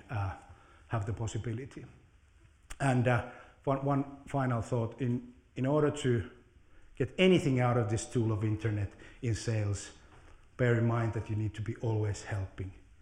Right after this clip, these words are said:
Because it's really hard, it's really easy to say no to a person who is pushy, who want to do outbound kind of technology things and techie things and tell them something about,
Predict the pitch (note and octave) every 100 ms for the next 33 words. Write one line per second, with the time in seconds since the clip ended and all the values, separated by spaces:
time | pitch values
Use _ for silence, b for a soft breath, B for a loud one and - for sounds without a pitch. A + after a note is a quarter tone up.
0 | B B B B - G#2+ A2 - B2+ B2+
1 | D#3+ F3 C#3+ C3+ C3 A#2+ A2+ - - -
2 | - b b b b - - - - -
3 | B2 D#3 F#3+ E3 E3+ E3+ D3 A#2 G#2+ -
4 | - - - b b - B2+ - B2+ A#2+
5 | C3 C3 B2 - A#2 - B2+ A2+ G#2+ -
6 | G2+ - B B - A#2 G2+ - C#3 C3+
7 | A#2+ A2 A2 A2 - A2+ A2+ C3 B2+ B2
8 | B2+ A2 G2 A2+ G#2 G2+ B2 - A#2+ A#2+
9 | G#2 A2+ - B B B - A#2+ A2+ -
10 | C#3 G#2+ - - C#3 C3 A#2+ - A#2+ A#2
11 | A2 A2 B2+ A#2 A#2+ B2 - C3 - -
12 | C#3 A#2 A#2 A2 A2+ A2 -